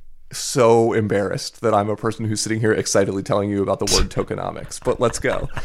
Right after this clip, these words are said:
Speaker 1: Um,
Speaker 2: <laughs> The
Speaker 1: the
Speaker 2: juxtaposition
Speaker 1: tokenomics
Speaker 2: here is, like,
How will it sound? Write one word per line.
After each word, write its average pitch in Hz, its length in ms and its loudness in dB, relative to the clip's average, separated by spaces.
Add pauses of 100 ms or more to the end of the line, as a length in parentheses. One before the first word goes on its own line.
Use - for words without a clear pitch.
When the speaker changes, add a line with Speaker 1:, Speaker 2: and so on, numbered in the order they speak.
(360)
Speaker 1:
Um, 139 480 6
Speaker 2:
<laughs> 139 160 4 (800)
The - 520 0
Speaker 1:
the 180 80 6
Speaker 2:
juxtaposition 165 880 6
Speaker 1:
tokenomics - 20 4
Speaker 2:
here 135 240 6
is, 139 380 2
like, 131 400 2